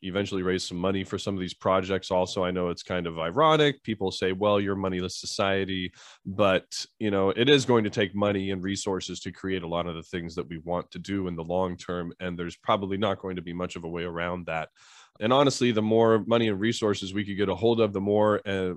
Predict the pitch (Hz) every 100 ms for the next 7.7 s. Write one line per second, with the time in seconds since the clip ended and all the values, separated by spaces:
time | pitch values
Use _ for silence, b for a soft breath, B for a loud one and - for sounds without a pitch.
0 | 90 98 90 92 95 87 92 82 104 107
1 | 101 90 - 95 90 85 82 101 98 -
2 | 92 90 87 87 85 82 - 92 90 85
3 | 87 87 B B B 95 - 110 98 90
4 | - 95 90 95 - 90 - 110 98 87
5 | - 90 - 85 - - 85 76 85 82
6 | 78 90 73 64 _ b b b - 82
7 | 80 73 - 85 80 76